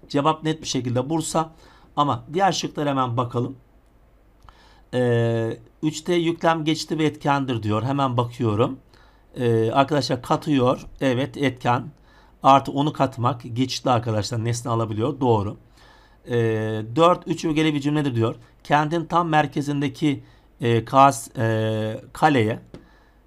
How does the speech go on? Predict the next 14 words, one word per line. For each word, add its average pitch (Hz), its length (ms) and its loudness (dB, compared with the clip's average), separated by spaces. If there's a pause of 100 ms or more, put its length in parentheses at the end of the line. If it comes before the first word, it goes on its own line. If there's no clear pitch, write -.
(160)
iki 143 260 0
noktadan 123 560 0 (320)
girebilmek. 120 680 -2
Arkadaşlar 131 720 -2
doğru. 135 320 4
Üç 117 220 -8
öge 117 260 0
var. - 140 -10 (480)
Doğru 180 240 0
sözcüğü 175 360 -2
zarf 180 360 2
görevinde 156 380 -2
bir 170 100 -2
edat 160 380 -2